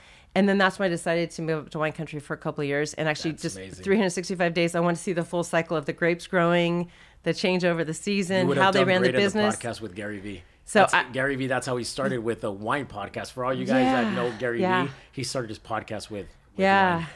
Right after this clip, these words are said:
Speaker 2: <laughs>
Speaker 1: So I, I had that passion, but I missed Los Angeles. I missed my friends. I missed my family. Um, and I've always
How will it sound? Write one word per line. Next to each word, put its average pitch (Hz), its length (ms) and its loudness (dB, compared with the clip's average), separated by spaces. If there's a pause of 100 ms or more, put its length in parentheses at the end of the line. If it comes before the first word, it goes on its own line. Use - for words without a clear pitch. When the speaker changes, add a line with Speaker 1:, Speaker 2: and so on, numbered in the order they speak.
Speaker 2:
<laughs> - 160 -18
Speaker 1:
So 247 200 6
I, 214 720 6
I 214 120 4
had 254 180 2
that 247 160 4
passion, 233 340 4
but 214 140 4
I 214 100 4
missed 220 540 2 (180)
Los 214 240 -2
Angeles. 170 640 -2
I 180 80 -2
missed 160 240 -2
my 156 100 -2
friends. 233 640 0
I 180 60 0
missed 165 240 -2
my 160 100 -4
family. 185 760 0 (420)
Um, 170 400 4
and 196 160 -4
I've - 100 -2 (140)
always 220 560 2